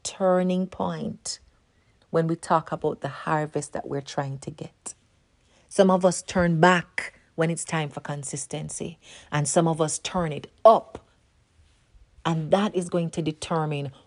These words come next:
whether or not your harvest is bountiful. That's gonna determine the quality of the tree that is, is growing in your life, the strength of the roots,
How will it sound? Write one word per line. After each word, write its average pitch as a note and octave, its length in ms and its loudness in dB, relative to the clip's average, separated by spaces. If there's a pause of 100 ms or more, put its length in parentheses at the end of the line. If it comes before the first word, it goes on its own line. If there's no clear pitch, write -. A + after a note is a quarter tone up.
whether F3 340 0
or D#3+ 240 -4
not D3 300 -8
your C#3+ 80 -2
harvest C#3+ 720 -8 (240)
is D3 160 -6
bountiful. C#3 840 -4
That's F#3 300 -2
gonna D#3 200 -2
determine D3 680 -2 (260)
the - 80 -4
quality E3+ 500 0
of D#3+ 80 -2
the D#3+ 60 -4
tree F3+ 580 0 (300)
that - 260 -4
is, C#3+ 200 -4 (160)
is C#3+ 140 -4
growing D#3 520 4
in C#3+ 140 -4
your C3+ 160 -4
life, - 580 -8
the C#3+ 80 -8
strength E3 560 -2
of D3 120 -4
the C3 100 -4
roots, C#3+ 680 -4